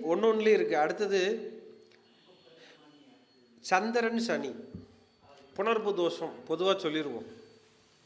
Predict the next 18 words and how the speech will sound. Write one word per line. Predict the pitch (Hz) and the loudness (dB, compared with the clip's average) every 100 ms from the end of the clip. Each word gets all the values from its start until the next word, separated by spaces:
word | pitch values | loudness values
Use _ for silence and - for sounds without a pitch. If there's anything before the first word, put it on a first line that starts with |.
| _ - - - | _ -20 -20 -18
இந்த | - 160 | -4 2
சந்திரன் | 180 190 226 254 254 | 4 4 4 4 4
சனி | 240 208 196 | 2 4 4
இருக்கிறவங்களுக்கு | 196 208 202 202 190 170 | 4 2 2 0 0 2
பாருங்க, | 180 180 180 | 0 2 0
தொழிலே | 185 175 185 202 | 0 0 2 4
அமையாது. | 202 160 165 156 120 - - - - - _ - - - - | 2 2 -2 -2 -4 -12 -18 -20 -20 -20 _ -20 -20 -20 -4
தொழில்ல | 175 254 254 | 0 2 4
ஆறு | 214 180 220 220 | 4 4 4 4
மாசத்துக்கு | 226 233 233 214 | 4 2 0 0
ஒருக்கா | 202 220 220 | 2 0 2
மாத்திக்கிட்டே | 208 220 202 220 220 | 0 0 2 4 4
இருப்பாரு, | 214 214 | 4 2
இல்ல | 214 220 | 4 2
இடம் | 196 170 196 226 214 | 2 4 4 4 4
மாறிக்கிட்டே | 214 214 220 214 | 4 4 4 2
இருப்பாரு. | 214 202 202 220 - - - - - | 4 2 2 0 -4 -10 -14 -16 -4
அது | 165 180 | 2 4